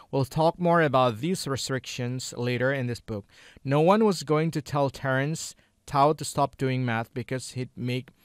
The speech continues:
more money if he were a lawyer. In that way, he and others like him have an unincum-, and have an unencumbered path toward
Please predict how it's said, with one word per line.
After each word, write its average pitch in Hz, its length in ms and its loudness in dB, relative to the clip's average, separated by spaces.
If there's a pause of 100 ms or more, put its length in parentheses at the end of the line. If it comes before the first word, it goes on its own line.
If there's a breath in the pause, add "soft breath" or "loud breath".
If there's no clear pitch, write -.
(460 soft breath)
more 139 220 4
money 131 420 2
if 143 140 -4
he 135 160 -6
were 127 240 2
a 127 100 -2
lawyer. 117 640 -2
In 123 180 -2
that 127 220 0
way, 123 300 -2
he 127 240 -4
and 117 160 -4
others 127 520 -2
like 120 280 -4
him 139 400 -8 (320 soft breath)
have 131 260 -2
an 127 240 -2 (180)
unincum-, 135 840 -4 (200)
and 139 440 -4 (460 soft breath)
have 139 420 0
an 135 260 -4 (120)
unencumbered 143 1300 -2
path 123 340 -2 (160)
toward 127 320 -2